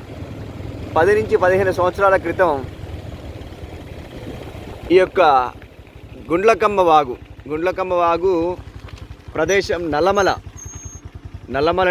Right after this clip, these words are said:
నుంచి, నల్లమల నుంచి మనకి నీళ్ళ ప్రవాహం సదుపాయం ఉంటుంది. దాదాపు ఎనిమిది టీఎంసీల కెపాసిటీ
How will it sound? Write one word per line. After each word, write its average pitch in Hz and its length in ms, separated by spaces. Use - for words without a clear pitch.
నుంచి, 175 260
నల్లమల 180 380
నుంచి 156 260
మనకి 143 360
నీళ్ళ 175 240
ప్రవాహం 147 420
సదుపాయం 143 460
ఉంటుంది. 131 340
దాదాపు 185 420
ఎనిమిది 180 380
టీఎంసీల 180 600
కెపాసిటీ 180 500